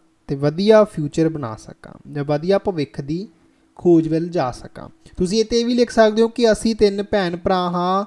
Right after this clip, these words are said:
ਮੇਰੇ ਦੋ ਵੱਡੇ ਭੈਣ ਭਰਾ ਹਨ, ਉਹਨਾਂ ਦੀ ਫੀਸ ਵੀ ਬਹੁਤ ਜ਼ਿਆਦਾ ਹੈ, ਮੇਰੇ ਪਿਤਾ ਜੀ ਤੋਂ ਇੰਨੀ ਫੀਸ ਨਹੀਂ ਭਰੀ ਜਾ ਰਹੀ ਹੈ, ਇਸ ਕਰਕੇ ਉਹ ਮੈਨੂੰ ਪੜ੍ਹਾਈ ਬੰਦ ਕਰਨ ਲਈ ਆਖਦੇ ਹਨ,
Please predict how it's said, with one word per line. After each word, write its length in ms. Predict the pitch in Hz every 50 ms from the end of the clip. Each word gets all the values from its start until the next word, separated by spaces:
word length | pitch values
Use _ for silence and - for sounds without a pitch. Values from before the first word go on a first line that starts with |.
| - _ _ _ _ _ _ _ _ _ _ _ _ 170
ਮੇਰੇ 260 | 175 185 190 214 220
ਦੋ 220 | 196 214 208 208
ਵੱਡੇ 340 | 190 202 185 156 143 165 180
ਭੈਣ 340 | 175 - 202 185 170 165 165
ਭਰਾ 320 | 165 - 175 175 175 170
ਹਨ, 340 | 160 147 147 143 147 160 175
ਉਹਨਾਂ 360 | 180 - 160 165 170 180 190
ਦੀ 160 | 196 208 220
ਫੀਸ 440 | 214 - - 180 165 165 160 160 -
ਵੀ 140 | 156 165 170
ਬਹੁਤ 340 | 160 160 156 160 175 180 165
ਜ਼ਿਆਦਾ 360 | 170 156 139 135 131 143 143
ਹੈ, 160 | 151 170 180
ਮੇਰੇ 320 | 185 180 170 160 160 170 175
ਪਿਤਾ 380 | 170 - 165 165 170 170 165
ਜੀ 160 | 160 160 165
ਤੋਂ 180 | 165 165 165 160
ਇੰਨੀ 200 | 165 160 160 160
ਫੀਸ 360 | 160 - - 151 151 - -
ਨਹੀਂ 340 | 160 151 143 135 139 160 175
ਭਰੀ 300 | 180 - 185 165 151 147
ਜਾ 220 | 139 143 135 131
ਰਹੀ 160 | 131 143 156 165
ਹੈ, 40 |
ਇਸ 120 | 170 165 165
ਕਰਕੇ 420 | - 185 160 147 147 - - 165
ਉਹ 60 | 165
ਮੈਨੂੰ 300 | 160 160 151 147 151 156
ਪੜ੍ਹਾਈ 320 | 160 180 175 165 147 143 143
ਬੰਦ 300 | 139 135 135 143 170 185
ਕਰਨ 260 | 185 214 185 170 165
ਲਈ 220 | 160 156 156 156
ਆਖਦੇ 400 | 147 127 123 - - 135 131 135
ਹਨ, 220 | 139 156 170 190